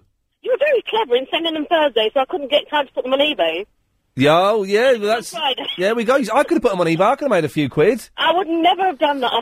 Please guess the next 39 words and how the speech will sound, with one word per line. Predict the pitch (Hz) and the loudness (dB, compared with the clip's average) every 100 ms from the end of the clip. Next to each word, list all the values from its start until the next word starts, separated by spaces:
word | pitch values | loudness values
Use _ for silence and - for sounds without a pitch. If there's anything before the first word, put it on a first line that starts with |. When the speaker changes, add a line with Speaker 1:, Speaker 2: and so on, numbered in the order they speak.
| - | -2
Speaker 2:
No. | 320 | 0
Speaker 1:
thoroughly | 339 349 | 2 0
enjoyed | 294 277 247 | 0 2 2
myself, | 247 - 254 | -2 0 0
and | 233 | 0
my | 247 247 | -4 -2
sister | 349 - 302 | -6 -2 -2
and | 254 | 0
my | 269 | 0
two | 262 311 311 | -2 -2 -2
sisters-in-law | 294 247 233 208 196 208 | -4 2 2 4 2 2
had | 220 | 0
a | |
wonderful | 233 254 226 208 | 0 0 -2 -6
time. | 196 175 165 175 | -2 0 -2 -4
Speaker 2:
Superb. | - - 123 117 110 110 101 90 82 80 | -6 -2 0 0 0 2 2 0 0 2
Speaker 1:
So | |
I | 233 | 2
just | 262 277 | 2 2
wanted | 285 277 | 2 0
to | |
thank | 269 240 240 | 0 -2 -4
you | |
for | 226 | -2
that. | 214 220 | 0 0
It's | 208 - | -4 -6
great. | 240 202 190 | -2 -2 0
Speaker 2:
Were | 170 254 | 2 2
the | 277 | 0
se-, | 311 | 0
Speaker 1:
Um, | 254 254 | -2 -2
Speaker 2:
'cause | 240 208 | -2 -2
we | 277 | 0
got | 269 | 0
those | 190 165 | -2 -4
free. | - 139 | -4 -6
Were | 90 156 | 0 0
the | 233 | 0
s-, | - | -2